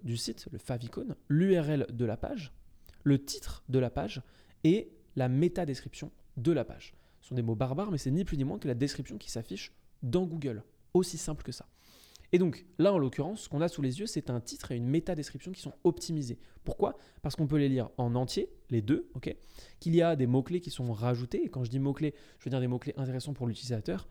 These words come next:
Meilleur prix, par exemple, qui est quelque chose d'extrêmement intéressant pour l'utilisateur. Donc, là, on est sur quelque chose de très intéressant, ok ? Et si on descend un peu et qu'on tombe, par exemple, sur Decathlon,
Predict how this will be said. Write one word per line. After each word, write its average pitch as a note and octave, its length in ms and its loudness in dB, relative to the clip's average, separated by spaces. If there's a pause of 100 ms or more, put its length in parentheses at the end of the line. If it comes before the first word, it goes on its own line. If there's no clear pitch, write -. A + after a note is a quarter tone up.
(200)
Meilleur C3+ 420 6
prix, A3+ 200 2
par B2 160 -2
exemple, D3 440 -4
qui D3+ 120 4
est B2+ 40 6
quelque C3+ 240 4
chose A#2+ 240 2
d'extrêmement D3 760 2
intéressant B2 500 -6 (320)
pour A#2 160 0
l'utilisateur. A2 680 0 (320)
Donc, C#3+ 400 4 (300)
là, G3 120 2
on D#3 100 4
est B2+ 200 0
sur - 140 -12
quelque A2+ 180 -6
chose D3+ 220 -6 (180)
de B2 60 -6
très D3 280 0
intéressant, A#2 400 -6 (260)
ok ? - 160 -6 (540)
Et D3+ 60 4
si C#4+ 140 2
on C4 80 2
descend D#3 280 2
un A2+ 60 -2
peu F#4 260 2
et D3 60 -8
qu'on B2 160 -4
tombe, D3+ 260 0
par B2+ 120 0
exemple, C3 280 0
sur - 220 -12
Decathlon, A#2 540 -2